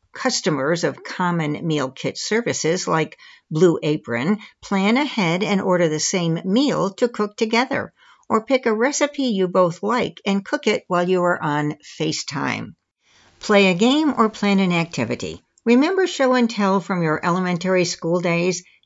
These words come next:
Daters can plan to introduce a few items that best represent their personalities or lives and describe them on a Zoom call.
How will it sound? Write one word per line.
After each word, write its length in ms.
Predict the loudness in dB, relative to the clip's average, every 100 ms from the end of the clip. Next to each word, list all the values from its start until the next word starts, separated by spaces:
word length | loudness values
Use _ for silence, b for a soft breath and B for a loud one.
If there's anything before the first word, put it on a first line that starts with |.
| 0
Daters 500 | 2 4 2 2 0
can 200 | -2 0
plan 300 | 0 0 0
to 120 | -2
introduce 640 | -2 -2 0 2 2 2
a 100 | -4
few 240 | -4 -4 -2
items 460 | -4 -2 0 0 -2
that 180 | -2
best 240 | 0 -2 -2
represent 800 | -4 -2 -2 -2 0 0 -2 -2
their 160 | -2
personalities 1080 | -2 -6 -6 -4 -2 0 0 -2 0 0 -2 -4
or 160 | -4 -2
lives 580 | 0 0 0 -2 -4 B B B
and 140 | 0 2
describe 560 | 2 0 -2 0 -2
them 300 | -2 0 0 0
on 160 | 0
a 80 | 0
Zoom 320 | 2 2 2
call. 460 | -2 -2 -2 -4